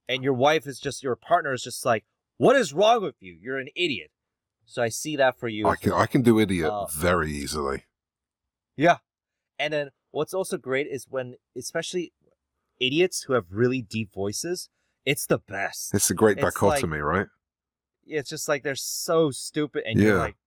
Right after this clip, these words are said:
Speaker 1: "But you have such a great voice, but you're so dumb."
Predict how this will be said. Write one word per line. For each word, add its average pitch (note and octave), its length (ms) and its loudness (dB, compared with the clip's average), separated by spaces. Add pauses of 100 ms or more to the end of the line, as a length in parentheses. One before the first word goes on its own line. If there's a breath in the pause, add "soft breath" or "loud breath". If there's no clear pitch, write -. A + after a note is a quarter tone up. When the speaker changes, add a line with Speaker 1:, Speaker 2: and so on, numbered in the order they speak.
(200)
Speaker 1:
"But G#2+ 100 -14
you G2+ 120 -12
have C3+ 100 -14
such - 220 -12
a D#4+ 40 -14
great F3 300 -8
voice, D#3 200 -6
but F#2+ 140 -18
you're E2 140 -20
so G#2+ 260 -10
dumb." E2+ 360 -8